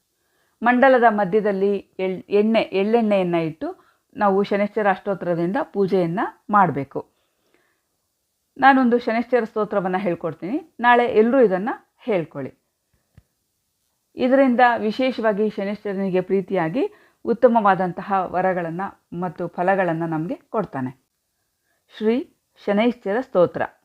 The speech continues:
ಪಾಹಿ ಶ್ರೀ ನರಸಿಂಹ ಪ್ರಿಯ ಶನೈಶ್ಚರನೇ ನಮೋ ಸಂತತ. ಪಾಹಿ ನಮೋ ಗ್ರಹರಾಜ ಶೌರಿ ಮಹೇಶ್ವರನೇ ಕೃಪಾಕರ. ಪೃಥ್ವಿ ತತ್ವಾಭಿಮಾನಿಯೇ ನಮೋ ಕರ್ಮಪನು ಎಂಬ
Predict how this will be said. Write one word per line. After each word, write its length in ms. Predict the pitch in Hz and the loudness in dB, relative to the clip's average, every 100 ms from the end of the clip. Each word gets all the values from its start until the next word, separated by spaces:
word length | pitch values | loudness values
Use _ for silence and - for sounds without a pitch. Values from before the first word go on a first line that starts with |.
| _ _ _ _ _ _ _ _ _ - | _ _ _ _ _ _ _ _ _ 0
ಪಾಹಿ 440 | 214 220 277 294 | 4 4 2 -2
ಶ್ರೀ 340 | 269 233 240 226 | -4 -4 -2 0
ನರಸಿಂಹ 640 | 196 196 208 233 214 226 | 2 2 0 -2 -2 -2
ಪ್ರಿಯ 360 | 202 190 190 190 185 185 | -2 -4 -2 0 0 -4
ಶನೈಶ್ಚರನೇ 720 | 185 196 208 196 175 175 233 | -6 -6 -6 -4 -2 -2 -2
ನಮೋ 380 | 269 202 208 262 | -2 0 0 -2
ಸಂತತ. 520 | 262 196 185 180 170 247 339 _ _ _ _ _ _ - | -2 -4 -4 -4 -4 -4 -6 _ _ _ _ _ _ 6
ಪಾಹಿ 400 | 226 277 311 285 | 6 6 2 0
ನಮೋ 380 | 247 220 233 | 0 0 -2
ಗ್ರಹರಾಜ 640 | 196 180 208 226 240 240 247 233 | -2 -4 -2 2 2 2 0 -2
ಶೌರಿ 420 | 214 196 196 202 | -2 -2 -2 -2
ಮಹೇಶ್ವರನೇ 920 | 180 170 196 220 208 214 202 196 196 | -2 -4 -2 -4 -4 -6 -4 -4 -6
ಕೃಪಾಕರ. 600 | 185 175 175 185 180 180 202 277 _ _ _ _ _ _ - | -6 -8 -2 0 0 -2 -4 -4 _ _ _ _ _ _ -4
ಪೃಥ್ವಿ 380 | 285 285 339 | -4 -2 -6
ತತ್ವಾಭಿಮಾನಿಯೇ 1200 | 302 226 220 226 226 233 240 226 214 208 202 202 202 | 0 0 2 4 4 2 0 0 0 -2 -4 -4 -4
ನಮೋ 520 | 180 175 190 202 - _ _ - | -4 -2 -2 -4 -6 _ _ 0
ಕರ್ಮಪನು 720 | 214 233 247 254 269 262 269 | 2 4 4 4 4 2 2
ಎಂಬ 340 | 254 240 | 0 -2